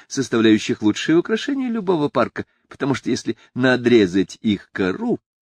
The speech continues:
из-под неё брызжет ядовитый ослепляющий сок.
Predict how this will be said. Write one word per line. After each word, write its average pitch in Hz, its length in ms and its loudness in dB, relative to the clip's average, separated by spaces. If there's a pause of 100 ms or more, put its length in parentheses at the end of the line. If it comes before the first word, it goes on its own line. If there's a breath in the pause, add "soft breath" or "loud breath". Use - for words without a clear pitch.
(300)
из-под 110 500 0
неё 113 280 2
брызжет 101 640 -2
ядовитый 160 880 -2
ослепляющий - 960 -6
сок. - 340 -12